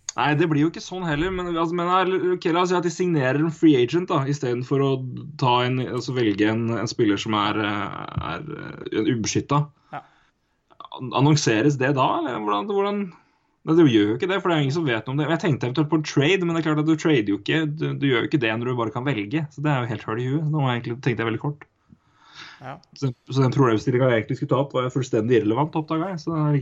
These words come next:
Speaker 1: greit å bare skrote hele poenget.
Speaker 2: Ja, og så må man jo, altså, det, og det er jo ingen, det er jo ingen spillere de signerer før første juli uansett. Det er bare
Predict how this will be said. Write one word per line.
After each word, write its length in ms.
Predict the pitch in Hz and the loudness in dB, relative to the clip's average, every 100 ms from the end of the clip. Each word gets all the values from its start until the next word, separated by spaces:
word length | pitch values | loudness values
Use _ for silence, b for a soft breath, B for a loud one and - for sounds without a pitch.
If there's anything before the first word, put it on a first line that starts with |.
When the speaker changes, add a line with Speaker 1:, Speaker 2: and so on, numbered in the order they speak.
| 131 | 0
Speaker 1:
greit 100 | 139 | -2
å 60 | |
bare 140 | 127 117 | -2 0
skrote 340 | 139 107 - | 2 2 2
hele 220 | 120 110 110 | 2 2 2
poenget. 540 | 117 104 156 - B B B B B B B | 0 0 -6 -12 B B B B B B B
Speaker 2:
Ja, 140 | 123 - 143 | -2 -2 -4
og 60 | |
så 140 | - 156 139 139 | -6 -4 -2 -4
må 140 | 135 135 | -6 -10
man 140 | 131 127 | -12 -10
jo, 120 | 127 127 127 113 | -10 -10 -10 -10
altså, 220 | 127 131 | -10 -10
det, 80 | 123 117 | -12 -8
og 140 | 131 | -4
det 60 | 135 | -2
er 80 | 131 | -2
jo 60 | |
ingen, 240 | 139 120 120 123 117 - | -4 -8 -10 -12 -14 -6
det 80 | - | -2
er 60 | 139 | 0
jo 60 | |
ingen 160 | 135 143 | -2 -4
spillere 300 | - 143 117 | -4 -2 -2
de 60 | 120 | -4
signerer 800 | - 139 135 120 110 104 117 139 - - - | -6 -6 -8 -8 -8 -6 -6 -2 -2 -4 -6
før 140 | 127 | -8
første 300 | 127 113 123 | -8 -8 -8
juli 160 | 117 117 | -6 -4
uansett. 380 | 117 120 156 - | -4 -4 -4 0
Det 140 | 127 | 0
er 80 | 123 | 0
bare 220 | 120 113 | -2 -2